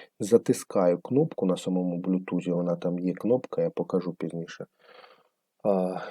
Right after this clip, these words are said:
і нажимаю Enter з затиснутою кнопкою. Пише «Окей», тобто відповідає. <clears throat>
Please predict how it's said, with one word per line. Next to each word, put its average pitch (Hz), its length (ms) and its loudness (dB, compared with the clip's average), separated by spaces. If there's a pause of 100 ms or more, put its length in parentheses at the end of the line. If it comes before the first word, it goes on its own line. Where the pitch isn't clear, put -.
і 110 60 2
нажимаю 110 480 2
Enter 87 540 -2 (160)
з 98 60 -4
затиснутою 92 640 -2
кнопкою. 85 560 -4 (480)
Пише 117 280 0
«Окей», 90 380 -4
тобто 90 280 -4
відповідає. 90 640 -2 (1160)
<clears throat> - 580 4